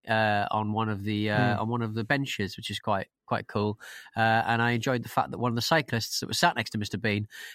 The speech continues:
Speaker 1: had used Mister Bean's head to put his helmet on while he ate a sandwich, uh, and that was a very humorous image for me.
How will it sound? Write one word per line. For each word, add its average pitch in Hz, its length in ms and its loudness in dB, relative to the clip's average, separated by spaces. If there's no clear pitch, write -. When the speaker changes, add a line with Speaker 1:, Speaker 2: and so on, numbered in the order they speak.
Speaker 1:
had 104 200 2
used 120 220 2
Mister 110 180 -2
Bean's 110 240 -2
head 117 320 0
to - 100 -8
put - 200 -4
his 113 100 0
helmet 113 400 0
on 98 260 2
while 98 280 2
he 98 80 2
ate 101 100 0
a 104 60 -2
sandwich, 85 600 -4
uh, 87 260 0
and 90 100 -2
that 92 80 -2
was 95 120 -4
a - 40 -4
very 92 260 -2
humorous - 600 -2
image 101 300 -2
for - 100 -4
me. 113 240 0